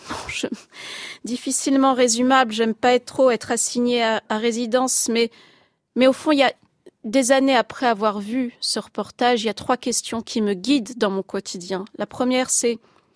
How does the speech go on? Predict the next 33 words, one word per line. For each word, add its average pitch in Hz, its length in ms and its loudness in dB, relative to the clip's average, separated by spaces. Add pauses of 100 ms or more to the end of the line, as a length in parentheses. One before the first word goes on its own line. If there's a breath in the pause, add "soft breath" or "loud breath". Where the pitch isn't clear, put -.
(240 soft breath)
comment 277 160 2
est-ce 277 160 0
qu'on 262 100 -2
fait 269 340 0
pour 233 200 -4
rester 226 300 -2
digne 254 240 0
et 240 60 2
courageux 214 720 -2 (960)
quand - 200 -4
on 233 80 2
affronte 233 420 -2
les 226 100 -4
pires - 280 -4
souffrances, - 580 -6
quand - 220 -8
on 214 100 -2
est 202 60 0
aux 196 60 -2
portes - 420 -4
de 208 120 -4
la 190 120 0
mort, 175 400 -4 (140)
comme 202 160 -4
cette - 220 -6
petite - 320 -10
fille 220 180 -10
qui - 140 -12
est - 20 -8
restée 208 340 -6
digne 214 300 0
jusqu'au 202 340 -2
bout. 208 220 -10